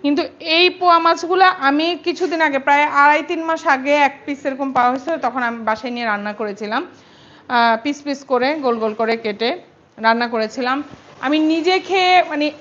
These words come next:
অবাক হয়ে গেছি যে এত মজা একটা মাছ হতে পারে, এত মজা হতে পারে, যা বলার বাহিরে।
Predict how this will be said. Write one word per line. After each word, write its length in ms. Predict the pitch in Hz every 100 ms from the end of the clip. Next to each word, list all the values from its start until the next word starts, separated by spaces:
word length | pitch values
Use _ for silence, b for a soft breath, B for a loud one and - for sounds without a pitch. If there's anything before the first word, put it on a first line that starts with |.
| - 285
অবাক 320 | 302 359 359
হয়ে 240 | 381 330
গেছি 280 | 277 262 285
যে 140 | 262 277 -
এত 360 | 277 277 277 330
মজা 500 | 320 285 277 302 370
একটা 300 | 302 294 302
মাছ 460 | 247 247 311 311
হতে 180 | 370 294
পারে, 260 | 254 214 175 - B B B
এত 300 | - 294 302
মজা 360 | 415 415 359 370
হতে 220 | 339 311
পারে, 240 | 269 240
যা 160 | 233 214
বলার 300 | 202 196 190
বাহিরে। 480 | 190 247 180 -